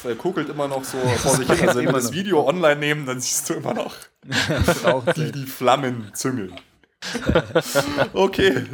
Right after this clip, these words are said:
Speaker 1: der Enrico sagt: Ein absolut attraktives Los, namentlich und sportlich. Die Bayern sind derzeit so stark, dass sie europaweit alle Mannschaften schlagen können. Wir freuen, können uns auf hochemotionale Spiele freuen. Mehr Fußball geht derzeit nicht. Auf nach Wembley.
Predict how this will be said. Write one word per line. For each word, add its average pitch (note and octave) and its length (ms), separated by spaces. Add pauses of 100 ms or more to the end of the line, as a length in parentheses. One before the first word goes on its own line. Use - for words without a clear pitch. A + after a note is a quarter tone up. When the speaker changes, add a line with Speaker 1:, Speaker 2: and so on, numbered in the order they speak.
Speaker 1:
der C#3+ 220
Enrico E3 520
sagt: A#2+ 520
Ein A#2+ 160
absolut E3 420
attraktives D3 580
Los, A#2 300
namentlich D3+ 540
und B2+ 160
sportlich. G2+ 540
Die G2+ 100
Bayern C#3+ 260
sind C3+ 160
derzeit C#3+ 300
so D#3 160
stark, B2+ 380
dass A2+ 120
sie B2 80
europaweit A2 560
alle A#2 160
Mannschaften G#2 520
schlagen F2 360
können. E2+ 320 (500)
Wir F#3+ 180
freuen, F3 420
können F#3+ 220
uns E3+ 160
auf - 120
hochemotionale D#3+ 800
Spiele D#3+ 260
freuen. B2+ 340
Mehr D3+ 160
Fußball E3 460
geht B2+ 240
derzeit A2 380
nicht. D3+ 320
Auf A#2+ 180
nach G#2 180
Wembley. E2+ 340